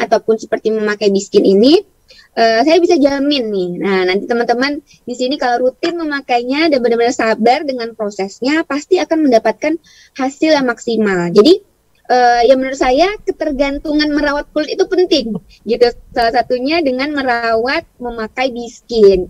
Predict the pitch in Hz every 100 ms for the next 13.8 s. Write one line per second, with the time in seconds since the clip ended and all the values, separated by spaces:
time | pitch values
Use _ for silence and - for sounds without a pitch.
0 | - 214 254 262 247 233 220 214 208 -
1 | 208 285 311 247 233 226 - 440 - _
2 | - - _ 269 285 269 320 370 381 440
3 | 370 381 349 349 370 349 330 - 269 -
4 | - 247 233 247 240 247 220 - 247 285
5 | 285 220 226 220 196 208 202 202 220 -
6 | 277 262 240 254 _ - 214 202 233 220
7 | 240 233 233 254 294 262 294 285 254 247
8 | 233 233 330 359 - _ 247 247 311 339
9 | 277 294 247 226 220 277 262 254 233 233
10 | 254 294 269 226 196 196 185 196 202 _
11 | - _ 240 226 370 302 285 269 320 294
12 | 285 302 254 294 262 311 302 247 240 233
13 | 220 262 240 220 302 302 311